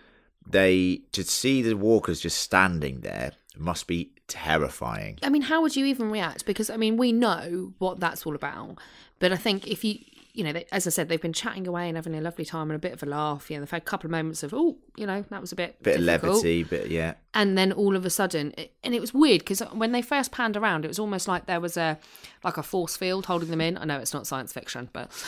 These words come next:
Speaker 1: Mm.
Speaker 2: um, it was almost like there was a, a force field holding them in a circle. And I was like, "This is really weird." I was like, "Oh, fuck, it's the Whisperers." And then when that one Whisperer turns up and then whips out this fucking gun and goes, "The end of the trail's here," or
Speaker 1: Yeah.
Speaker 2: whatever it was that,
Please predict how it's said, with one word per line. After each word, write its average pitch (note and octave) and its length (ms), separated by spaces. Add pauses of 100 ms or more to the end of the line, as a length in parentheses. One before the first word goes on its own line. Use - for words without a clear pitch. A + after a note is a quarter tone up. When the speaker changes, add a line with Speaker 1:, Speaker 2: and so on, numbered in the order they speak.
Speaker 1:
Mm. E3+ 200
Speaker 2:
um, D3+ 300
it F#3+ 140
was F#3 100
almost F#3 240
like E3 140
there D3+ 100
was D3+ 160
a, D#3+ 160
a - 80
force D#3 280
field D3 200
holding D3 300
them C#3+ 120
in C#3+ 60
a C#3 60
circle. E3 500
And A#2+ 80
I A#2 40
was B2 120
like, B2 80
"This - 180
is - 120
really A#2+ 180
weird." C3+ 340
I C3+ 60
was C#3 100
like, - 100
"Oh, A3+ 40
fuck, - 300
it's - 140
the C#3+ 60
Whisperers." - 560 (600)
And F#3 160
then F3+ 180
when F#3 160
that F#3+ 200
one F#3+ 240
Whisperer F#3 360
turns D#3 300
up E3+ 180
and D3+ 100
then D#3 140
whips - 260
out E3 160
this D#3 140
fucking F3 360
gun F#3 200
and D#3 100
goes, D3 460 (180)
"The D#3+ 200
end D3+ 120
of D3+ 60
the D3+ 60
trail's D3 500
here," C3 400
or D3+ 100
Speaker 1:
Yeah. E3 60
Speaker 2:
whatever D#3 240
it C#3+ 60
was D3 220
that, - 320